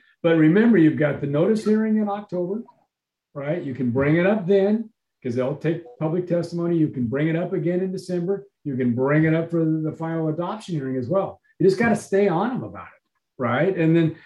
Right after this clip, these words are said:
and don't just go home at the end of the commission meeting and not talk to the department again until the next, until the next commission meeting. I mean,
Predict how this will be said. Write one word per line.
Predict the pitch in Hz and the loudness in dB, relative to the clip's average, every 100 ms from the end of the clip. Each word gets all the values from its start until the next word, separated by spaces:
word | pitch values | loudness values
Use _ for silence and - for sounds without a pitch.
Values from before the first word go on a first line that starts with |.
| - _ | -20 _
and | 220 214 | 4 6
don't | 269 294 | 6 2
just | 254 226 | 2 0
go | 208 202 | 2 2
home | 180 196 180 | 2 0 0
at | 170 | 0
the | 170 | 0
end | 160 | 0
of | |
the | 147 | -2
commission | 147 156 156 160 | -4 -4 -4 -6
meeting | 147 143 135 | -6 -8 -8
and | 127 | -8
not | 127 143 - | -8 -8 -6
talk | 143 151 | -4 -2
to | 135 | -2
the | 123 | -2
department | 113 139 135 117 | -2 -4 -4 -2
again | 110 110 139 120 | -2 0 0 0
until | 117 107 123 | 0 -2 -4
the | 113 | -2
next, | 120 - - _ _ _ _ _ | -4 -6 -16 _ _ _ _ _
until | 147 127 | -4 0
the | 120 | 2
next | 123 - | 0 -2
commission | 113 123 147 147 120 | -2 0 -2 -2 -2
meeting. | 113 117 123 | 0 -2 -2
I | 127 | -2
mean, | 131 131 120 | -2 -2 -4